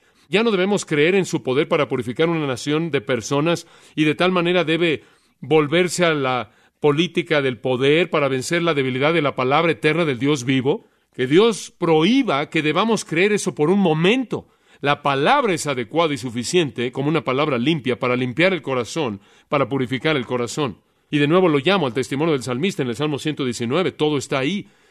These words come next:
El Salmo ciento diecinueve, comenzando en el versículo tres, y podremos ver muchas escrituras. Más bien, versículo dos.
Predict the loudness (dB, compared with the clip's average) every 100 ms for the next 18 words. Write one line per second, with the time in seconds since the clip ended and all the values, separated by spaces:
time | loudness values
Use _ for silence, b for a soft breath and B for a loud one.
0 | b -4 -2 2 2 2 0 0 -2 -2
1 | -2 0 0 -2 -4 -2 -2 -2 -2 -4
2 | -4 -2 -2 0 0 -2 -4 b -8 0
3 | 2 2 2 0 0 0 2 0 0 -4
4 | -4 -6 -6 -2 0 -2 -4 b b b
5 | -2 2 2 2 0 -2 0 0 2 2
6 | 0 -4 -18